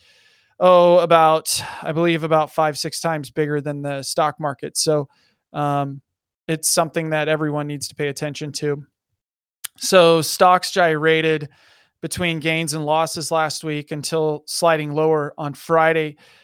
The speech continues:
due to, like I said, the hot inflation report, which heightened worries over a more aggressive Fed and a further economic slowdown.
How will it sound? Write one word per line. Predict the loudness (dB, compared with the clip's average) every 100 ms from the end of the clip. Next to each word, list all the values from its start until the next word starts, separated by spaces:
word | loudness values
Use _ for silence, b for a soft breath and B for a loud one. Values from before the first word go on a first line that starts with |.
| b
due | 2 4
to, | 4 2 2
like | 2 2
I |
said, | 0 0 0
the | 0
hot | 0 0 0
inflation | -6 -4 -4 -6
report, | -8 -10 -6 -6 -6 -10 _ _ _ _ _ _
which | -2 0 0 -2 -6 -8
heightened | 0 0 0
worries | 0 2 2 0
over | 0 2 2 0 -4 -8
a | -6
more | 0 0
aggressive | 2 -2 -2 -8
Fed | -2 0 2 0
and | -2 -6 -8
a |
further | -8 -6 -4 -2
economic | -4 -6 -8 -6
slowdown. | -4 0 2 2 0 -2